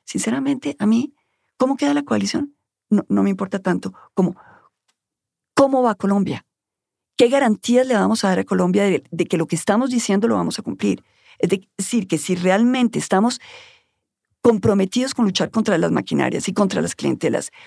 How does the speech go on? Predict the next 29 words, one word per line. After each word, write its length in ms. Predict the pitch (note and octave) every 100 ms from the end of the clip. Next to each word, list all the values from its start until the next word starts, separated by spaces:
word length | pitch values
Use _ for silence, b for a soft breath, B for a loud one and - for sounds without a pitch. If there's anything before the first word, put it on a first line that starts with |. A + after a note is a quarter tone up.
| -
contra 300 | - A3 A3+
la 120 | G3 F3+
trampa 600 | - A3 A#3 A#3 B3 - _ -
electoral, 640 | F3+ E3+ D#3+ D3+ C3 - _ _ _ _
pues 160 | C#4+ B3+
lo 140 | B3+
vamos 300 | B3 C4 C#4
a 40 | C#4
cumplir. 500 | A3 A3 C#4 B3+ _ _ _ b _
Y 160 | A#3+ B3+
eso 320 | C4+ C#4+ D4
no 140 | C#4
son 400 | C4 C#4 C#4+ C#4+ _ _ -
palabras, 500 | A3+ B3 B3 F3 -
eso 140 | -
son 240 | - A#3
personas. 880 | A#3 G3 E3+ - B3 C#4+ - - - _ _ _ _ -
En 100 | F#3
este 220 | G3 D4
mo-, 160 | D4 - _ -
después, 440 | - - E3 A#3+
cuando 180 | D4+ C4
lleguemos 320 | F#3+ E3 G3+
al 120 | A3+
gobierno, 380 | F#3+ D#3 D3 B3 b b b
se 200 | - -
harán 240 | - D3 G3
unas 200 | A#3+ B3+
reformas, 580 | G#3+ F3+ F#3 A3 C#4